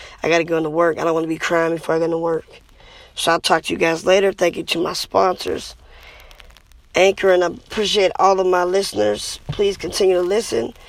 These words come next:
Like I said, I welcome all feedback, negative, positive, and different. Please continue to listen.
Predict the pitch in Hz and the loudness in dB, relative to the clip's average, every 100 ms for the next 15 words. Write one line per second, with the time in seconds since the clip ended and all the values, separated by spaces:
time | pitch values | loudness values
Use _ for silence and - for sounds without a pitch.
0 | - - - 160 170 170 185 170 170 175 | -20 -12 -2 0 0 0 2 2 2 0
1 | 160 156 160 165 160 - 185 170 170 170 | 0 2 2 2 -2 -4 -2 0 0 0
2 | 165 180 175 170 170 - - 170 165 - | 2 2 2 0 -4 -6 -4 0 0 -2
3 | - 170 156 - - - - 170 170 185 | -2 -2 -2 -10 -16 -8 0 0 2 -2
4 | 196 190 - 190 190 - - 170 160 165 | 0 -6 0 0 0 -8 -2 -2 0 0
5 | 196 - 202 | -2 0 -4